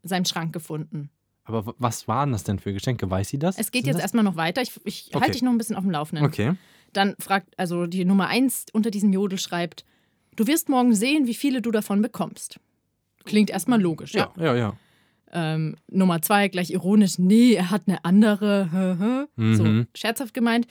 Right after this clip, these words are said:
Speaker 1: Dann meint, ähm, der, der O J oder die O J:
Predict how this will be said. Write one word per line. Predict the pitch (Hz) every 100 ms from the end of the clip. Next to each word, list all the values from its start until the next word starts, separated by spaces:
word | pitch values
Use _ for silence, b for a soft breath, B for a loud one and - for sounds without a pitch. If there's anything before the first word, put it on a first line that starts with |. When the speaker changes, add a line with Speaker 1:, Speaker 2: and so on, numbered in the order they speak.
| B B
Speaker 1:
Dann | 208 208
meint, | 214 220 214
ähm, | 208 196 196 190 185 - _
der, | 190 175 160 160 _ _ _ _ _ _
der | 196 160
O |
J | 156 180 233 -
oder | 151
die | 151 208 220
O |
J: | 196 180 185